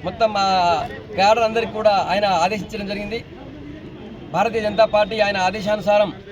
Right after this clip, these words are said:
పదిహేను రోజుల పాటు భారతదేశం అంతటా సేవా పక్వాడా అంటే సేవా కార్యక్రమాన్ని నిర్వహించి ఆయన జన్మదినాన్ని ఒక సేవా కార్యక్రమంగా జరుపుకుంటుంది. ఈరోజు భారతదేశానికి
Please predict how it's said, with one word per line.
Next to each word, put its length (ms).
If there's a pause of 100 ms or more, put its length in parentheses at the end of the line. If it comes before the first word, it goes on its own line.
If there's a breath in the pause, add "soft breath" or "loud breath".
(420)
పదిహేను 280
రోజుల 220
పాటు 500 (140)
భారతదేశం 520
అంతటా 400 (320)
సేవా 200
పక్వాడా 580
అంటే 420 (240)
సేవా 200
కార్యక్రమాన్ని 560
నిర్వహించి 600 (240)
ఆయన 380 (300)
జన్మదినాన్ని 680
ఒక 160
సేవా 300
కార్యక్రమంగా 520
జరుపుకుంటుంది. 600 (1300)
ఈరోజు 460 (440)
భారతదేశానికి 1000